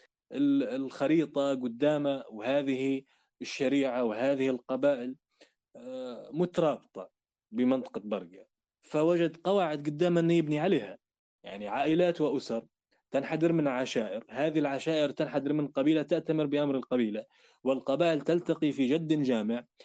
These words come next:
فتأتمر القبائل الصغرى بأمر قبائلها الكبرى والقبائل الكبرى بأمر زعاماتها. فإذا أنت تفاهمت مع زعامة القبيلة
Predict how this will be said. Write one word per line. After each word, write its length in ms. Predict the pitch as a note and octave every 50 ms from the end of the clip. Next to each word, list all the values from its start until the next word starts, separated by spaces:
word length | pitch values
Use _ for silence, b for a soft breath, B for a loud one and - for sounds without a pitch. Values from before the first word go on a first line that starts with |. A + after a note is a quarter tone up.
| b b b _
فتأتمر 680 | - C#3+ C#3 - D3 - - - E3+ F3+ F#3 F3 E3+ D#3+
القبائل 560 | D#3 D#3 - C#3+ C3+ D3+ E3+ F3 E3+ D#3+ D#3+
الصغرى 460 | D3 D3+ - F3+ E3 D#3+ D#3+ D#3+ D3+
بأمر 360 | C#3+ D3 D3 E3 F3 E3+ E3
قبائلها 580 | D#3 - D3+ D3 D#3 D#3 D#3 E3 E3 D#3+ D3 D3
الكبرى 420 | C#3+ C3+ - D3 B2 A2 A2 G#2+
والقبائل 600 | G#2+ A2+ A#2+ A#2+ - - B2 B2 C#3+ D#3 E3 D#3+
الكبرى 460 | D#3+ D#3 D3+ - C3 B2+ C#3 D3 D3+
بأمر 320 | D#3 D#3 D#3 E3 E3+ E3+ E3
زعاماتها. 800 | D#3 C#3+ D#3 D3 D3 C#3+ C#3 C#3 B2+ G#2+ - - G2+ F#2+ G#2 - _ _ _ b b b b b b
فإذا 500 | b _ C3+ C#3 D3 D#3 D3+ D3+ D3 -
أنت 200 | F#3 G#3+ F#3+ -
تفاهمت 560 | E3 D#3 - B2 C3+ B2 C#3 E3+ G#3+ G#3 G#3 E3+
مع 200 | E3+ D#3 D3+ D3+
زعامة 440 | C3 C#3+ C#3 C#3+ E3+ F#3 F#3 E3 -
القبيلة 580 | D3+ C#3 - - C3 A#2+ A#2+ A2 G#2 A2 A#2+